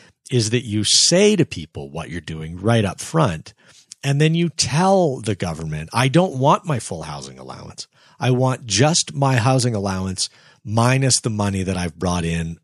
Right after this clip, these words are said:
by Airbnb-ing it, because I, you see, I care deeply about the taxpayers. Every dollar is important to me." And then when they don't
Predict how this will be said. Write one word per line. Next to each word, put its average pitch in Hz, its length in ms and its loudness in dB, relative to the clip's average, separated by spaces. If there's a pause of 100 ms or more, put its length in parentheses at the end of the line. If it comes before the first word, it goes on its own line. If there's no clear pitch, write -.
(120)
by 95 280 -2
Airbnb-ing 98 720 2
it, 90 140 -6
because 107 560 0
I, 110 120 -4
you 117 180 -2
see, 110 360 2 (140)
I 131 260 0
care 117 360 -2
deeply 98 580 -2 (320)
about 98 280 -2
the 113 80 -6
taxpayers. 95 680 -2
Every 156 320 0
dollar 95 380 0
is 80 120 -4
important 80 460 -2
to 90 120 -8
me." 78 280 -12 (400)
And 156 160 4
then 180 140 6
when 185 200 2
they 190 180 6
don't 165 520 0